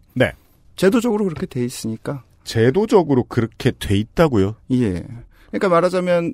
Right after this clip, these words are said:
Speaker 2: 내가 박사로서 할 수 있는 일은 결국에는 박사과정생이나 대학원 뭐 석사과정생을 착취하는 방식으로, 어, 일을 해야 하고,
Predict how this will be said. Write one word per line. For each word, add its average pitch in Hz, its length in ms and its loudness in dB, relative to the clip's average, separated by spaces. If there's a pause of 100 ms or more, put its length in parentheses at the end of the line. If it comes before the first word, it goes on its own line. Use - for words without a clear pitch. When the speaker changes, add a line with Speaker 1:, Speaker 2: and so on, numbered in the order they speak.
Speaker 2:
내가 151 200 4
박사로서 147 880 2
할 143 80 0
수 - 180 -4
있는 127 280 2
일은 113 380 0
결국에는 120 380 -2
박사과정생이나 107 920 -4
대학원 95 600 -6 (320)
뭐 87 140 -8
석사과정생을 101 920 -4 (360)
착취하는 135 360 0
방식으로, 95 800 -4 (560)
어, - 80 -6 (260)
일을 101 280 0
해야 123 220 -2
하고, 101 280 -6